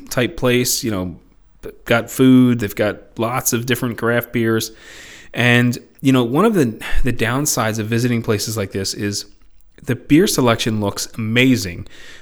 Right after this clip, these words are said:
but I, but I don't drink when I ride the bike. So I wound up ordering an unsweetened iced tea, which,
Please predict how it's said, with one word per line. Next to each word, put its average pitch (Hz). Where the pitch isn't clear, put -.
but 123
I, 120
but 123
I 123
don't 127
drink 131
when 101
I 98
ride 98
the 98
bike. 107
So 117
I 107
wound 131
up 131
ordering 120
an 110
unsweetened 120
iced 107
tea, 101
which, 98